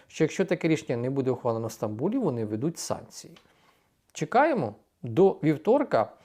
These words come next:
залишилося не так багато часу, буквально кілька днів. Двадцятого травня у Брюсселі буде збиратися Європейський Союз,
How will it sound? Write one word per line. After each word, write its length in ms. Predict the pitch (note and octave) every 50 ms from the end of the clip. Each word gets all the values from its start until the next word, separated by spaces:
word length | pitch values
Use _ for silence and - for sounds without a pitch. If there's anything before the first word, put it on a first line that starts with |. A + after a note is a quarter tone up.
| _ _ _ _ -
залишилося 600 | A#2 B2 C3 C#3 C#3 - F#3+ G3+ A#3 A3 A3+ F#3
не 100 | E3 E3
так 240 | D#3 F#3+ F#3 E3 D#3+
багато 340 | E3+ E3+ F3+ F#3+ F3+ F3+ E3
часу, 480 | - - D#3+ - - A3+ D#3+ A2 G#2+ -
буквально 480 | - A2+ A2+ - - D3 D3+ D3 C#3+ C#3+
кілька 340 | C#3+ - D#3 C#3+ - - F3+
днів. 300 | E3+ F3+ F3 B2+ G2 E2+ - _ _ - - _ _ _ -
Двадцятого 680 | B2 - A#3+ A3+ - A3+ E3+ A2+ - - G2 G#2 G#2+
травня 480 | - D3+ F#3 A3+ B3+ A#3+ A3 G3 F3 - - _ _ _ _ _ - - _ _ -
у 260 | F3+ D#3 C3 A#2 A2 A2+ - _ -
Брюсселі 600 | - B2+ C#3+ C#3+ - A3 A3 A3 G3+ G3+ F#3+ - -
буде 320 | F#3 C#3+ C3+ F#3+ A3 G#3+ F#3+
збиратися 600 | C3 A2+ A#2 C3 D3+ D#3+ E3 - F3 - - G3
Європейський 640 | F#3 D3 C3+ C3 B2 - C3 B2 A#2+ - - E3+ D#3+
Союз, 460 | - B3 A#3+ G#3+ C#3+ G2+ - -